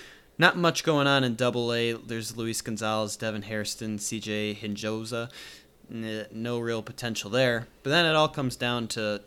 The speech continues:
Tur-, Turang, as we've been alluding to a couple times here. And, man, I'm, I'm excited for him. A lot of people are, obviously, with good reason, and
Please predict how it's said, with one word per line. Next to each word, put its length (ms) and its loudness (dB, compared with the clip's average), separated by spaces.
Tur-, 300 -4
Turang, 500 -6
as 180 -4
we've 140 -4
been 220 -4
alluding 440 0
to 320 -4
a 60 -10
couple 300 -4
times 420 -4
here. 320 -6
And, 460 -2
man, 240 0
I'm, 260 2
I'm 140 4
excited 540 4
for 160 -6
him. 340 -2
A 60 -6
lot 200 4
of 80 -4
people 480 0
are, 280 8
obviously, 520 2
with 160 -4
good 160 2
reason, 560 -2
and 380 -4